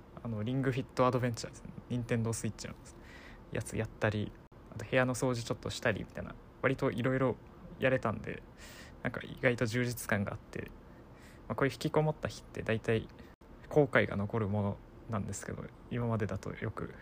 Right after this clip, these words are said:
今週の土日は割とそんなこともなくですね、比較的充実感がある土日だったなと思いました。で、今日曜日の夜ですけど、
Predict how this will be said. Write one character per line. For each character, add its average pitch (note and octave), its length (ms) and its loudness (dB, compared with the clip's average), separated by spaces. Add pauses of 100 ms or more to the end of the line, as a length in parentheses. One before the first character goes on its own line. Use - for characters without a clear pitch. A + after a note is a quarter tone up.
(380)
今 C#3+ 260 2
週 C#3 220 2
の C3+ 220 2
土 B2+ 100 4
日 B2 280 2
は A#2+ 100 6
割 A2 220 4
と - 260 0 (200)
そ - 140 -4
ん A#2+ 60 2
な A#2 80 2
こ A#2 140 -2
と A#2 80 2
も F#2+ 100 0
な F2+ 80 -4
く - 140 -10
で - 80 -8
す - 80 -12
ね、 - 80 -10 (480)
比 - 100 -18
較 - 120 2
的 A#2 260 -2
充 A#2 180 2
実 A2+ 240 0
感 - 160 2
が - 120 -2
あ - 20 0
る - 200 -6 (480)
土 A#2 100 2
日 G#2+ 220 2
だ G#2 80 2
っ - 40 0
た - 140 -8
な G2+ 60 -6
と - 140 -6 (100)
思 G#2+ 140 -2
い F#2+ 60 -2
ま F#2+ 100 -4
し - 120 -8
た。 - 100 -8 (640)
で、 A2 140 2
今 A#2 140 4
日 B2+ 260 2
曜 C3+ 140 6
日 A#2+ 80 2
の A2+ 80 4
夜 G#2+ 220 4
で G#2+ 100 -6
す - 100 -10
け - 80 -4
ど、 F#2+ 180 -4